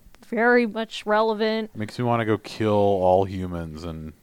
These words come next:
Speaker 2: let the forest fucking feast on our remains of civilization.
Speaker 1: Yeah, we're, we're due for a hard reset. <laughs>
Speaker 2: Hard reset.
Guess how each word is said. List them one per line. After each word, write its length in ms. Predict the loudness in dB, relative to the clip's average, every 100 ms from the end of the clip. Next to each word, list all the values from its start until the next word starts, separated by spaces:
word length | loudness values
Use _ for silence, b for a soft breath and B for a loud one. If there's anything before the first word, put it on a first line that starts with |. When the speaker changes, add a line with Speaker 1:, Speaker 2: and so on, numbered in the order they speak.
| _ _ _ -8
Speaker 2:
let 140 | -6 -6
the 80 |
forest 680 | -14 -4 0 0 -2 -6 -14
fucking 500 | -6 -6 -6 -14 -16
feast 400 | -16 -10 -10 -8
on 160 | -8 -6
our 320 | -6 -8 -10 _ _ _ _ _ _
remains 460 | -12 -10 -8 -10 -12
of 120 | -14
civilization. 840 | -10 -10 -8 -8 -8 -12 -12 -16 -20 _
Speaker 1:
Yeah, 300 | -18 -14 -14 -18 _ _
we're, 300 | -14 -10 -10
we're 160 | -10 -10
due 160 | -10
for 220 | -8 -8
a 60 | -8
hard 320 | -4 -4 -4
reset. 600 | -6 -10 -10 -10 -8 -6 -4 -4
<laughs> 160 | -4 -2
Speaker 2:
Hard 240 | 0 0
reset. 560 | -2 -6 -4 -4 -2